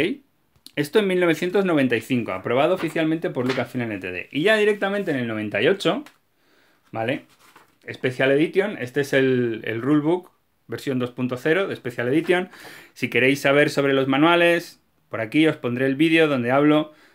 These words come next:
sobre los distintos tipos de manuales y reglas que hay, ¿vale? Aquí directamente nos dice que...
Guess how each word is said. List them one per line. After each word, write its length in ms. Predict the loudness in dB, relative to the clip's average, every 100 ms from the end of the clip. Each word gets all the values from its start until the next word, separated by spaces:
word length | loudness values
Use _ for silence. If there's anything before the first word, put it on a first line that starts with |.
| _
sobre 220 | -4 -2
los 140 | -2
distintos 400 | -4 -6 -4 -4
tipos 240 | -4 -4 -2
de 60 |
manuales 460 | -2 0 2 2 0
y 60 | -2
reglas 380 | 0 0 -2
que 120 | -2 0
hay, 280 | 0 -4 -6
¿vale? 300 | -2 -2 -2
Aquí 260 | -6 -2
directamente 680 | 4 4 4 0 -4 0 0
nos 180 | 0 -2
dice 520 | -2 -2 0 -2 -2 _ _ _ _ _ _ _ _ _ _ _ _ _ _ _ _ _ _
que... 440 | 2 4 2 -4